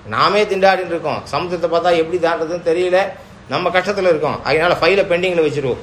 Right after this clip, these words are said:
<laughs> அப்படின்னு சொல்றா பாருங்க. அது, அது மாதிரி வச்சிருக்கோம்னா, மற்றவாள்லாம் சொன்னா, ஆ, நம-, அதான் நமக்கே peace of mind இல்ல, மைண்டே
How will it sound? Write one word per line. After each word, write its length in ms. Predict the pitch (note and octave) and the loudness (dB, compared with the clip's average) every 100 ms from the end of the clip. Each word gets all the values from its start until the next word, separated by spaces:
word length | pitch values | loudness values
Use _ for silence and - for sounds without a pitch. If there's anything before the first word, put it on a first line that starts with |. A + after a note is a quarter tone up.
| - | -12
<laughs> 200 | - - | -18 -4
அப்படின்னு 160 | G3 F3+ | 0 2
சொல்றா 540 | E3+ F3 E3+ D#3+ D#3 | 2 0 0 2 2
பாருங்க. 260 | D3 C3+ A#2 - - - C3+ | 2 0 -2 -6 -12 -8 0
அது, 140 | E3+ | 2
அது 260 | D3+ D#3+ F#3+ | 2 0 0
மாதிரி 220 | G3 F#3+ | 0 0
வச்சிருக்கோம்னா, 540 | E3+ D#3+ D#3 D3+ D3 D#3 - - - - | -2 -6 -6 -4 -4 -4 -10 -20 -12 -2
மற்றவாள்லாம் 380 | C#3+ F3+ F3+ F3+ | 2 4 4 4
சொன்னா, 640 | F#3 F3+ E3+ E3+ F3 A2 - - - - - - - | -2 -2 0 0 0 -2 -8 -20 -20 -20 -20 -16 -6
ஆ, 360 | C3 B2+ A#2+ A2 | -2 -2 -2 -2
நம-, 40 | A2+ | 0
அதான் 580 | D3+ F3+ B2+ D#3 F3+ C3 | 0 0 2 2 2 0
நமக்கே 400 | A#2 D#3+ E3+ G3 | -2 0 0 0
peace 280 | - G#3 | -2 0
of 240 | G#3+ F#3+ E3 | 4 2 2
mind 160 | E3 | -4
இல்ல, 220 | D#3 D#3 F3 | -2 0 0
மைண்டே 420 | C#3 F3 F#3 | 0 -2 -2